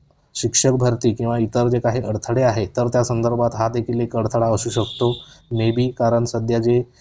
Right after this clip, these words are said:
इलेक्शन प्रक्रिया आहे, तर त्या इलेक्शन प्रक्रिया जवळपास बारा जुलैला सध्या बघा इथं होणार आहे. तर सध्या तरी संबंधित, अ, जे काही, अ, उमेदवार आहे या ठिकाणी बघा मेम-, जे मेंबर आहे, तर ते मेंबर ज्या ज्या, अ, मतदारसंघामध्ये बघा येत असेल,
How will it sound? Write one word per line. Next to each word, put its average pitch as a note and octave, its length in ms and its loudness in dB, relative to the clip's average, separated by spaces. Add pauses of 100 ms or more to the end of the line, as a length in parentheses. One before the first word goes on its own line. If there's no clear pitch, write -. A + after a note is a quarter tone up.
(160)
इलेक्शन A#2+ 440 -2
प्रक्रिया A#2+ 460 2
आहे, G2+ 180 -4
तर A#2+ 180 -8
त्या A#2+ 160 -2
इलेक्शन A2+ 440 -2
प्रक्रिया A#2+ 480 0
जवळपास A#2 420 0
बारा A2 280 2
जुलैला A#2 460 -2 (320)
सध्या A#2 300 0
बघा A#2 220 0
इथं A#2 220 0
होणार A#2 360 0
आहे. F#2 180 -4
तर A2+ 480 -4
सध्या A2+ 400 -2
तरी B2 280 2 (340)
संबंधित, C3 720 0
अ, C3 180 6
जे A#2+ 160 0
काही, B2 420 2 (360)
अ, A2 80 -6
उमेदवार B2+ 520 2
आहे G#2+ 360 -6
या A2 60 -4
ठिकाणी A2+ 320 -6
बघा A2 280 -4
मेम-, A2 520 -6
जे A2 120 -8
मेंबर A2 360 -2
आहे, A2 180 -2
तर - 280 -14
ते A#2 140 -8
मेंबर A#2 440 -2
ज्या A#2 180 0
ज्या, B2 240 0 (460)
अ, A#2 100 -4
मतदारसंघामध्ये A2+ 920 -2
बघा A2 200 2
येत A#2 260 0
असेल, A#2+ 300 -4